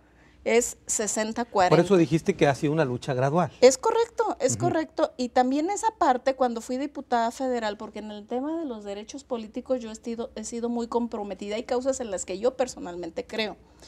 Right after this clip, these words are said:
Speaker 1: Y yo creo que uno de mis mayores logros como diputada federal fue incluir en la legislación federal para hacer obligatorio a los partidos políticos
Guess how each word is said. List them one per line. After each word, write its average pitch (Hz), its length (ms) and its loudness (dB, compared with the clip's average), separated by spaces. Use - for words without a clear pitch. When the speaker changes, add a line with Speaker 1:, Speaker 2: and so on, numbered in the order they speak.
Speaker 1:
Y 233 80 0
yo 254 120 8
creo 320 120 2
que 349 80 2
uno 339 140 4
de 349 100 6
mis 285 220 2
mayores 247 380 4
logros 254 320 2
como 247 200 -4
diputada 214 420 -4
federal 220 500 -2
fue 220 560 -6
incluir 247 480 0
en 381 120 0
la 381 100 2
legislación 247 920 0
federal 240 600 2
para 226 180 2
hacer 247 200 0
obligatorio 247 560 2
a - 20 0
los 240 160 -4
partidos 226 440 -6
políticos 226 800 -4